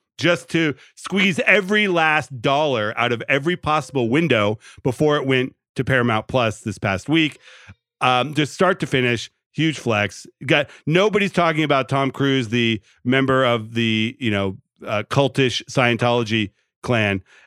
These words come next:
And everybody's talking about Tom Cruise, movie star. I think next year, Mission Impossible is gonna be huge again just because of the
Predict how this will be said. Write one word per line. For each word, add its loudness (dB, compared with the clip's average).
And 2
everybody's 0
talking 0
about 0
Tom 0
Cruise, -2
movie 2
star. 0
I 0
think -4
next 0
year, 2
Mission -2
Impossible 0
is -4
gonna 0
be 0
huge 0
again 2
just -2
because -2
of -2
the 0